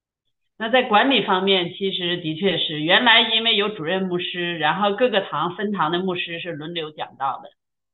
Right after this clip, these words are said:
那变成如果我们独立之后，其实最大的压力是来自于我，<laughs> 就变成我会有很大的压力。但是因为我们有顾问牧师，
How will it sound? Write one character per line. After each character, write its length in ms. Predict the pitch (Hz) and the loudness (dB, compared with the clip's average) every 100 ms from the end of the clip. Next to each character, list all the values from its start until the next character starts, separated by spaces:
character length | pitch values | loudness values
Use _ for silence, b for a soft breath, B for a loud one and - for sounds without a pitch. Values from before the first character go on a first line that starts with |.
| _ | _
那 260 | 185 180 175 | 0 2 0
变 320 | - 220 208 | 0 2 4
成 320 | 190 190 196 | 4 2 2
如 140 | 233 | 2
果 160 | 254 240 | 4 4
我 40 | |
们 220 | 165 170 - | 2 -6 -10
独 200 | 156 170 | -16 -4
立 180 | 202 196 | -2 0
之 100 | 190 | 0
后， 320 | 220 185 - - _ - | 2 0 -2 -12 _ -8
其 180 | 185 180 | -6 -4
实 400 | 175 175 170 185 | 0 2 0 0
最 80 | 202 | 4
大 140 | 196 | 4
的 100 | 165 | 4
压 160 | 151 151 | 2 2
力 200 | 165 151 | 0 -4
是 60 | |
来 240 | 151 143 156 | -8 -8 -4
自 80 | 170 | -4
于 60 | |
我， 260 | 160 147 170 151 151 - | -4 -6 -10 -10 -8 0
<laughs> 280 | 214 214 | 0 2
就 120 | 214 208 | -2 2
变 240 | 208 180 | 2 2
成 260 | 165 160 160 _ _ _ | 0 -2 -6 _ _ _
我 120 | - 165 160 151 151 | -6 0 2 0 0
会 140 | 175 | -2
有 100 | 160 | -4
很 160 | 151 131 | -6 -6
大 140 | 143 | -8
的 100 | 127 | -8
压 240 | 127 - 95 | -14 -16 -18
力。 180 | - _ _ _ _ _ - | -20 _ _ _ _ _ -2
但 180 | 202 | 0
是 540 | 202 208 202 190 185 175 | 0 2 4 4 2 2
因 100 | 214 | 0
为 100 | 220 | 0
我 120 | 175 | 0
们 160 | 175 190 | 0 0
有 160 | 147 | -2
顾 140 | - 202 | -4 0
问 200 | 175 151 | 0 -2
牧 140 | 143 | -8
师， 420 | - - 131 131 | -10 -10 -12 -18